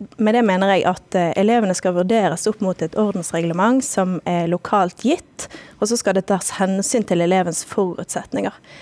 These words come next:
Men hvilke forutsetninger man skal ta hensyn til, i hvilken grad man skal ta hensyn til disse forutsetningene, hvor mange overtredelser av, eh, ordensreglementet som skal trekke eleven ned,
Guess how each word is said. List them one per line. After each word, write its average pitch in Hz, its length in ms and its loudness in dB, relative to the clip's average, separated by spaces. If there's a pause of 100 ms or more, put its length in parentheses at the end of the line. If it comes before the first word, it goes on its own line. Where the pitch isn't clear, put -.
(220)
Men 202 180 4
hvilke 214 480 2
forutsetninger 175 640 -2
man 175 120 -4
skal - 160 -2
ta 190 100 -2
hensyn 190 340 -2
til, 294 200 2
i 175 40 2
hvilken 175 380 -2
grad 196 420 2
man 185 120 -2
skal 190 180 -2
ta 180 100 -4
hensyn 196 440 -4
til 196 120 0
disse 196 220 -2
forutsetningene, 202 880 0 (440)
hvor 196 160 2
mange 190 460 2
overtredelser 175 1400 0 (100)
av, 180 240 0
eh, 165 220 0
ordensreglementet 170 920 -2
som 170 240 -2
skal 160 300 0 (240)
trekke - 540 -2 (180)
eleven 185 500 2
ned, 285 380 2